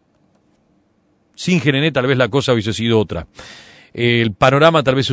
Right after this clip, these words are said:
hubiese sido otro. Sin la gestión realizada por Gerené y el Todos por las Flores, además allí hay un acierto estratégico político por parte del Todos por las Flores,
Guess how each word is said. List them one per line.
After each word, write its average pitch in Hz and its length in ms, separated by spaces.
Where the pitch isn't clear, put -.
hubiese 127 300
sido 113 260
otro. 90 400
Sin 202 400
la 139 100
gestión 135 720
realizada 120 400
por 113 200
Gerené 143 440
y 123 80
el 110 120
Todos 131 220
por 113 160
las 113 100
Flores, 190 320
además 139 440
allí 143 260
hay 156 140
un 131 80
acierto 135 640
estratégico 143 1040
político 135 640
por 117 220
parte 123 640
del 113 500
Todos 151 240
por 123 160
las 120 100
Flores, 143 420